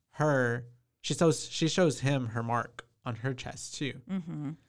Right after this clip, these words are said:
Speaker 2: And then it's like, "Oh, he's been marked."
Speaker 1: Mm-hmm.
Speaker 2: See, look, it reminds me of Igor from <laughs>
Speaker 1: Oh,
Speaker 2: The Young
Speaker 1: okay.
Speaker 2: Frankenstein.
Speaker 1: Gotcha.
Speaker 2: <laughs> She
Speaker 1: It does, yeah.
Speaker 2: she reminds me of that. Um, <laughs> but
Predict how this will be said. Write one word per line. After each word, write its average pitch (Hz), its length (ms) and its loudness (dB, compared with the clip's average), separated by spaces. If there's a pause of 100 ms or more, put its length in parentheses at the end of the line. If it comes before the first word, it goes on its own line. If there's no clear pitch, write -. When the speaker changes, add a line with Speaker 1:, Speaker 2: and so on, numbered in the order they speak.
(160)
Speaker 2:
And 170 260 -4
then 175 240 0
it's 165 160 -2
like, 156 220 -2
"Oh, 285 420 0
he's 208 180 -6
been 180 160 -4
marked." 170 320 -4 (220)
Speaker 1:
Mm-hmm. 113 200 -2
Speaker 2:
See, 180 180 0
look, 170 180 -4
it 160 60 -6
reminds 165 260 -4
me 170 120 -2
of 147 60 -8
Igor - 380 -4
from 151 400 -8
<laughs> - 60 -12
Speaker 1:
Oh, 147 520 8
Speaker 2:
The - 80 6
Young 165 240 0
Speaker 1:
okay. 160 80 0
Speaker 2:
Frankenstein. 160 680 0
Speaker 1:
Gotcha. 123 680 2
Speaker 2:
<laughs> 339 60 4 (240)
She 302 100 0
Speaker 1:
It 110 40 -2
does, 113 480 4
yeah. 120 160 2 (100)
Speaker 2:
she - 140 -6
reminds 156 380 -6
me 143 140 -6
of 139 100 -10
that. 92 280 -4 (400)
Um, 165 440 -6 (180)
<laughs> - 400 0
but - 260 2